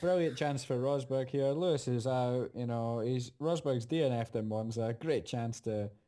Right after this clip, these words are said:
take some more championship points back. And he'll be disappointed that he's only managed fourth, I think, especially with Lewis,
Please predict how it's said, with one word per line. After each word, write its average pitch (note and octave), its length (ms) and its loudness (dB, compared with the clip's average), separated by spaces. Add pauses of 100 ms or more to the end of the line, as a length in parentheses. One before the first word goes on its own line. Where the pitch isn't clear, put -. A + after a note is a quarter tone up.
(140)
take D#3 200 0
some C3+ 100 0
more B2 220 2
championship A#2 560 -2
points G#2+ 280 -4
back. G2+ 360 -4 (400)
And B2+ 100 0
he'll C#3+ 120 4
be C3 140 2
disappointed A2+ 840 -2
that G2 120 2
he's A2 140 0
only A2 200 -2
managed G#2+ 420 -2
fourth, G#2+ 280 0
I G2+ 60 -2
think, G#2 480 -6
especially A#2 440 -2
with G#2+ 140 0
Lewis, G#2+ 400 -2